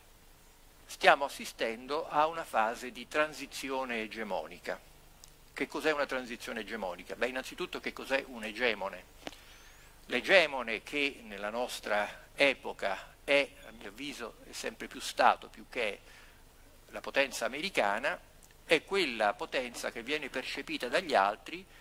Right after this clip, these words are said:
come portatrice di interessi generali mentre persegue i propri interessi particolari.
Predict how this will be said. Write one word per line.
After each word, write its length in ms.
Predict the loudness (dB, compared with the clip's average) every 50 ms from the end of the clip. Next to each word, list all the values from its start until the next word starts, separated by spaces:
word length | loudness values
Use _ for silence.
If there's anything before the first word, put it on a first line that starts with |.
| -20 -20 -20 -20 -20 -12
come 320 | 0 0 0 2 2 0
portatrice 720 | 0 0 -2 -2 -2 -6 -6 -4 -4 -6 -6 -6 -6 -8 -8
di 80 | -8
interessi 640 | -8 -4 0 2 2 2 2 -2 -4 -8 -8 -10 -8
generali 640 | -8 -4 2 2 4 6 6 6 4 4 2 -4 -10
mentre 360 | -8 -10 -10 -10 -10 -14 -10
persegue 540 | -8 -8 -6 -6 -8 -6 -8 -8 -6 -8 -8
i 200 | -6 -8 -10 -4
propri 280 | -4 -4 -4 -4 -6
interessi 540 | -10 -6 -4 -4 -4 -2 -4 -6 -8 -10 -8
particolari. 760 | -10 -10 -12 -12 -16 -10 -8 -4 -2 -2 -2 -2 -4 -12 -14